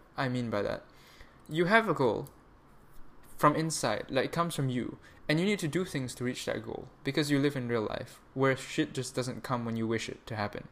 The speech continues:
right? That's how you choose what you do. It comes from inside. You know why you want to do it, and you know what, you have a hope for what doing this thing will achieve, and so you do it in hopes that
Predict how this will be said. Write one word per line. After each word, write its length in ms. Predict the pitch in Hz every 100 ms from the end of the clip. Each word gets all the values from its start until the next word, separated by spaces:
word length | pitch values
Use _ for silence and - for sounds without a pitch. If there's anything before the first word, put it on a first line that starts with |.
| -
right? 160 | 147 - - - - - - - - - - - - - - - - - - - -
That's 280 | 151 220 220
how 240 | - 202 202
you 340 | 170 170 156
choose 540 | - - 185 113 - 135
what 180 | 143
you 120 | 139 131
do. 260 | 156 104
It 120 | - 135
comes 240 | 170 175
from 100 | 156
inside. 400 | 135 127 127 110
You 100 | 127
know 200 | 131 175
why 180 | 147 143
you 140 | 139
want 180 | 131 123
to 80 | -
do 160 | 117
it, 160 | 120 - - - -
and 200 | 135 131
you 120 | 135
know 240 | 135 151
what, 440 | 135 117 127 - -
you 180 | 139 156
have 180 | 143 175
a 60 | 123
hope 320 | 185 185 -
for 140 | 135
what 280 | 127 131 127
doing 300 | 135 147 127
this 140 | 120
thing 200 | - 131
will 120 | 117 107
achieve, 420 | - 165 123 - -
and 160 | 127
so 140 | - 117
you 120 | 123
do 160 | 170
it 140 | 135 - - - -
in 140 | 147 131
hopes 380 | 139 131 -
that 180 | - 120